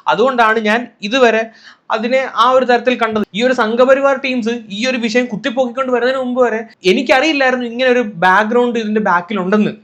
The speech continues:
എനിക്ക് തോന്നുന്നു പല ആൾക്കാരും ഇങ്ങനെ ഈ ഒരു സ്റ്റോറിയെ പറ്റി, ഇങ്ങനെ ഒരു സംഭവത്തെ പറ്റി അറിയുന്നത് ഇവർ ഈ ഒരു വിവാദമാക്കിയതിനു ശേഷമാണ്. ഞാൻ എന്റെ സി-, ഞാൻ എന്റെ ചാനൽ അങ്ങനെ പൊളിറ്റിക്സ് പറയുന്ന ഒരു വ്യക്തിയല്ല, പക്ഷെ നമുക്ക്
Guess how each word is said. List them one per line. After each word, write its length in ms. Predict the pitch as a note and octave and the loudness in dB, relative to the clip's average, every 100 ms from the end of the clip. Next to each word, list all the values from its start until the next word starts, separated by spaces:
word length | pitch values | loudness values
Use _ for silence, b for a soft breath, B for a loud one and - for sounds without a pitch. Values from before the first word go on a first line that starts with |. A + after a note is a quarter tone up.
| b - | b -8
എനിക്ക് 200 | F3 A#3 | -4 0
തോന്നുന്നു 360 | A#3 A#3+ B3+ G#3+ | 0 -2 -2 0
പല 160 | F#3 | 2
ആൾക്കാരും 680 | C4 B3+ B3+ B3+ B3+ C4 B3+ - F#3 | 4 2 0 0 0 0 -4 -14 -8
ഇങ്ങനെ 440 | F#3 A#3 C#4 D4+ | -4 -2 0 0
ഈ 180 | B3 A#3 | 0 -4
ഒരു 120 | C4 | -6
സ്റ്റോറിയെ 460 | B3+ G#3+ G#3 B3 C4+ | -4 -4 -2 -2 -2
പറ്റി, 280 | A3+ A#3 E3+ | -2 -2 -4
ഇങ്ങനെ 340 | D#3+ G3+ B3 | -6 -4 0
ഒരു 240 | A#3+ A#3+ A#3+ | 0 0 0
സംഭവത്തെ 440 | G3+ G#3 A3 B3 | -2 -2 -2 -2
പറ്റി 260 | A3+ A3 A#3+ | -4 -4 -4
അറിയുന്നത് 440 | G3 A3+ A3 A3+ | -4 -6 -8 -10
ഇവർ 220 | F#3+ A3 | -8 -8
ഈ 140 | A3 A3+ | -6 -8
ഒരു 100 | A3 | -8
വിവാദമാക്കിയതിനു 720 | F#3 A3 A#3 A#3+ A3 A#3+ A3 | -4 -2 0 -2 -2 -4 -2
ശേഷമാണ്. 400 | G3+ G#3+ D#3 A#2+ _ - | -2 0 -2 -6 _ 0
ഞാൻ 120 | B3 | 2
എന്റെ 160 | A#3+ | 4
സി-, 180 | G#3+ G#3+ | 2 2
ഞാൻ 220 | G3+ A#3 | 2 2
എന്റെ 160 | A#3 A3 | 2 0
ചാനൽ 260 | G#3 G#3 G3+ | 2 0 -2
അങ്ങനെ 160 | G3+ | -4
പൊളിറ്റിക്സ് 420 | F#3 F3 E3+ F#3 | -4 -6 -6 -6
പറയുന്ന 320 | G#3+ E3+ F3+ F3+ | -2 -2 -2 -6
ഒരു 60 | |
വ്യക്തിയല്ല, 520 | E3 - F3+ C#3 F3 - - | -8 -8 -8 -8 -10 -10 0
പക്ഷെ 380 | C4 D4+ C4 - B B _ | 0 2 0 -2 B B _
നമുക്ക് 300 | G#3 G#3+ A3 | -2 -2 -2